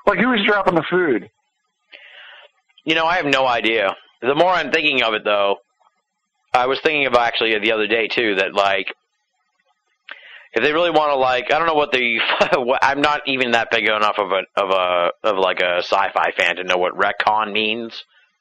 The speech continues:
Speaker 2: if you stretch out what the abbreviation is, but apparently it's like going back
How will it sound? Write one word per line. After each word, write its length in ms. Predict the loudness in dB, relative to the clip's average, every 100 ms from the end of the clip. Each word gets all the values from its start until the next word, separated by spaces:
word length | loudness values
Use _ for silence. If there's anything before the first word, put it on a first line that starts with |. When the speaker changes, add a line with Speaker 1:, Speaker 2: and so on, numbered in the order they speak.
| _ -14
Speaker 2:
if 100 | -8
you 120 | -6
stretch 340 | -4 -2 0
out 240 | 0 -2 -6
what 200 | -6 -6 _ _ _
the 280 | -8 -8 -6
abbreviation 560 | -4 -4 -2 -4 -2
is, 200 | -4 -4
but 260 | -2 -2 -2 -8 _ _ -20
apparently 260 | -4 -2 -2
it's 80 | -2
like 140 | -2
going 220 | 0 -2 0
back 260 | -2 -2